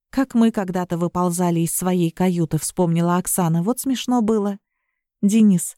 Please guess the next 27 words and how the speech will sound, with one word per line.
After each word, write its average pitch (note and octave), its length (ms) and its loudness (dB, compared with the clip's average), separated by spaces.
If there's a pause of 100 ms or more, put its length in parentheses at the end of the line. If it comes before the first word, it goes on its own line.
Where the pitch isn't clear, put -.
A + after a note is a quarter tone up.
(200)
а A3 100 0
помнишь, C#4+ 460 -2
как A#3+ 180 -4
мы G#3+ 140 4
с - 60 -10
тобой G3 260 -2
такие G3 340 0
же F#3+ 160 0
были?" F3+ 320 0 (220)
спросила F3+ 560 -2
она E3+ 180 2
Дениса. D#3+ 540 0 (1040)
"Мы F3 180 2
с - 60 -4
тобой F3 380 -2
были, A#3 340 0
а E3+ 180 0
Витька F#3+ 380 -4
такой F3+ 340 -2
всю F#3 220 -2
жизнь D3+ 300 2
будет. C#3 360 -2
Вечная F#3+ 480 0
молодость, C3+ 580 -2
не G3 120 -2
обращай G3 460 -4
внимания", C#3+ 600 -2